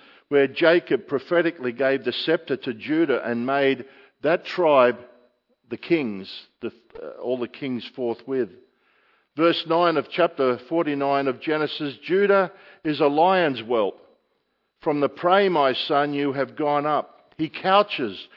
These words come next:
he lies down as a lion, and as a lion who dares, rouse him up.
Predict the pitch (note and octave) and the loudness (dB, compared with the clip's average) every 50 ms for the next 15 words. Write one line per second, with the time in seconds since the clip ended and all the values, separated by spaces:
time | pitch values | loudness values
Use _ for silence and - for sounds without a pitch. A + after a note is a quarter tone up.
0 | - - _ _ - E3 E3 E3 F#3 F3+ F#3 F3+ E3+ C3+ - - E3 D#3+ E3+ E3 | -20 -20 _ _ 0 2 4 6 6 8 6 6 4 0 -2 -2 -2 0 2 2
1 | D#3 D3 C3+ A#2+ B2+ C3 B2+ C3 C#3 D3 D#3+ D3+ C#3+ A#2+ G#2+ G#2 A#2 - B2+ C3+ | 0 0 0 0 0 0 0 2 2 2 2 2 2 0 -2 -2 -4 -4 0 0
2 | C3+ C3+ B2 B2+ B2 B2 B2+ C#3+ D#3+ E3+ F3 F3 E3+ E3 D3 C#3 C3 B2 A#2 G#2+ | 0 0 0 0 -2 -2 -2 -2 0 0 0 0 -2 -2 -2 -4 -4 -4 -6 -2
3 | D3+ D#3 D#3 C#3+ B2+ A#2 A2+ A2+ A2 A2+ A#2+ - - A2 A#2+ B2 B2 A#2+ A2+ - | 0 2 4 4 4 4 2 0 -2 -8 -14 -14 -8 -6 -2 0 0 0 -2 -4
4 | - A#2 G#2 G2+ A2 A2 G#2 F#2+ - _ _ | -6 -10 -8 -6 -6 -6 -6 -8 -10 _ _